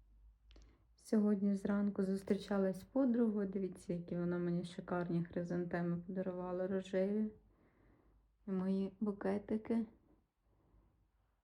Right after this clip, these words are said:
там далі теж стоять від рідних.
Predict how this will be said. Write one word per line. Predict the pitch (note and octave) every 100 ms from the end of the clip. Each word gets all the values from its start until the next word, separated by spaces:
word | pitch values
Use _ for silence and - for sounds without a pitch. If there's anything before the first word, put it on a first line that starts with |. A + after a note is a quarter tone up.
| _ _
там | C4 G#3+ G3+
далі | A3 A3+ A3+
теж | A3+ A#3 A#3+ -
стоять | - A3+ A3+ A#3 B3 - - - - - - _ _ _ _ _ _ _ _ _ _ _ _ _ _ _ _ _ _ _ _ _ _ _ -
від | A3 A3 -
рідних. | A3 A3+ A3 A3+ A3+ - -